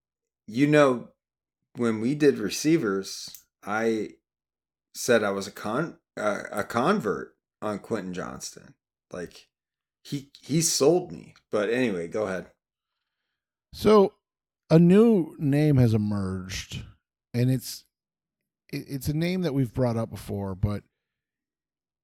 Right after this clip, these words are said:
Speaker 2: the last couple of weeks, uh, Josh Downs of North Carolina, um, becoming a little bit more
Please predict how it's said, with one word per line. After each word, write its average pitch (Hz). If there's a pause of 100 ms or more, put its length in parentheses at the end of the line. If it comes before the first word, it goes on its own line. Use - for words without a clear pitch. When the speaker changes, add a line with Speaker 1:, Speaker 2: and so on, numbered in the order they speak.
(960)
Speaker 2:
the 127
last 139
couple 131
of 101
weeks, 123 (360)
uh, 78
Josh 120
Downs 117 (420)
of 98 (440)
North 120
Carolina, 101 (840)
um, 95 (1300)
becoming 147 (1700)
a 123
little 151
bit 147
more 120